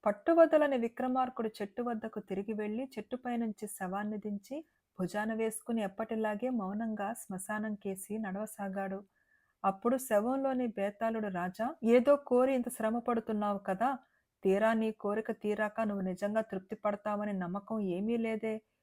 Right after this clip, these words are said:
పూర్వం కురంగుడికి పట్టిన గతే నీకు పట్టవచ్చు. శ్రమ తెలియకుండా ఉండగలందులకు నీకు అతడి కథ చెబుతాను విను," అంటూ ఇలా చెప్పసాగాడు. పూర్వం హేమంత దేశాన్ని పాలించిన జయశీలుడు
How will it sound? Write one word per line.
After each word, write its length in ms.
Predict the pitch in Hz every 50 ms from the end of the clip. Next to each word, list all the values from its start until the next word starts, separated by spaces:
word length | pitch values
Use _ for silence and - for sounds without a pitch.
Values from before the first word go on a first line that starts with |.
| _ _ _ _ _ -
పూర్వం 440 | 254 277 285 269 254 233 247 254 254 -
కురంగుడికి 600 | - 196 190 214 226 240 247 262 247 247 - 240
పట్టిన 380 | - - 220 - 220 220 226
గతే 320 | 214 196 180 180 - 220 226
నీకు 340 | 202 180 175 185 - -
పట్టవచ్చు. 680 | 254 262 254 240 - 247 240 247 240 240 - - 214 185 - _ _ -
శ్రమ 240 | - 185 165 185 226
తెలియకుండా 680 | 233 - 233 220 226 240 240 240 247 233 226 233 240 233
ఉండగలందులకు 880 | 214 185 180 196 226 226 226 233 240 240 233 233 240 233 233 233 -
నీకు 380 | 220 214 208 202 - - 196 - -
అతడి 280 | - 165 - 185 180 175
కథ 380 | - - - 175 - - 233 233 -
చెబుతాను 500 | 247 226 - 226 - - 214 196 185 208
విను," 260 | 208 196 196 196 214 208
అంటూ 280 | 190 190 185 185 247
ఇలా 140 | 254 233 240
చెప్పసాగాడు. 920 | 247 - - 220 - - 233 226 - 233 226 220 226 226 220 214 202 185 - _ _ _ _ _ _ _ _ _ _ _ -
పూర్వం 380 | 302 330 349 339 330 330 320
హేమంత 440 | 311 254 240 226 226 254 277 285 -
దేశాన్ని 520 | 285 262 277 277 262 - 277 262 254 254 254
పాలించిన 580 | 254 - 233 226 226 226 226 220 - 220 208
జయశీలుడు 840 | 196 190 185 180 214 226 - - 247 247 240 240 220 208 190 208